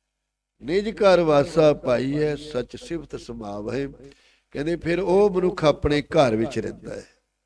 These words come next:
ਬਾਕੀ ਹੋਰ ਹੋਰ ਘਰਾਂ ਵਿੱਚ ਰਹਿੰਦੇ ਨੇ, ਹੋਰ ਪਾਸੇ ਰਹਿੰਦੇ ਨੇ। "ਗੁਰ ਤਿਖਿਆ ਘਰ ਦੇਵਣ ਜਾਏ", ਉੱਥੇ ਇਹ ਰੱਖਿਆ,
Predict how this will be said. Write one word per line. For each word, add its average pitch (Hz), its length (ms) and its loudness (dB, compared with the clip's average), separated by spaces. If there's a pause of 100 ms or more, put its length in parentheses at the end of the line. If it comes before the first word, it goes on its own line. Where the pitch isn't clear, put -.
(140)
ਬਾਕੀ 120 320 0
ਹੋਰ 123 260 4
ਹੋਰ 120 360 0
ਘਰਾਂ 117 140 0
ਵਿੱਚ 101 200 -10
ਰਹਿੰਦੇ 113 280 -14
ਨੇ, - 140 -20 (1200)
ਹੋਰ 135 200 2
ਪਾਸੇ 143 440 0
ਰਹਿੰਦੇ 120 300 -8
ਨੇ। 123 120 -12 (1400)
"ਗੁਰ 143 180 2
ਤਿਖਿਆ 139 680 -6
ਘਰ 139 440 -12
ਦੇਵਣ 120 540 -12
ਜਾਏ", 113 420 -20 (580)
ਉੱਥੇ 151 280 -14
ਇਹ 147 140 -2
ਰੱਖਿਆ, 143 260 -8